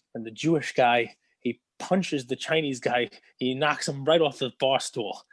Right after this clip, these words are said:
And the Chinese guy gets up and he says, he says, What the hell did you do that for? And the Jewish guy says to him, That was for Pearl Harbor. The Chinese guy says, Pearl Harbor? I'm Chinese. That was the Japanese. What the hell's wrong with you?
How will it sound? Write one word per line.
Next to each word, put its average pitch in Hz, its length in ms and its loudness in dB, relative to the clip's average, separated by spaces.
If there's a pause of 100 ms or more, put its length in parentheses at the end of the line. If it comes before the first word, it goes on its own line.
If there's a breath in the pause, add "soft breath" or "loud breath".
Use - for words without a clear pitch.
(120)
And 123 100 -4
the - 40 -8
Chinese 165 260 -2
guy 143 180 0
gets 131 220 -6
up 156 160 0
and 131 80 -10
he 131 80 -4
says, 127 380 -6 (340 soft breath)
he - 60 -16
says, 131 240 -6
What 202 180 0
the 247 80 2
hell 240 160 4
did 202 140 2
you 190 220 4
do 262 60 8
that 269 180 6
for? - 340 0 (500 loud breath)
And 131 140 0
the 117 40 -10
Jewish 156 200 0
guy 151 120 0
says 139 220 0
to 143 100 -2
him, 127 140 -4
That 190 180 4
was 180 160 2
for 160 180 -2
Pearl 208 380 4
Harbor. 156 600 0 (460 loud breath)
The 226 420 2
Chinese 208 180 0
guy 202 140 0
says, 170 280 -6 (100)
Pearl 226 260 0
Harbor? 202 340 -2
I'm 220 220 -8
Chinese. 196 640 -10
That 262 80 -2
was 226 160 -2
the 185 120 -14
Japanese. 208 840 -4
What 262 140 0
the 277 80 -4
hell's 269 220 2
wrong 311 220 -4
with 175 120 -4
you? 127 180 -6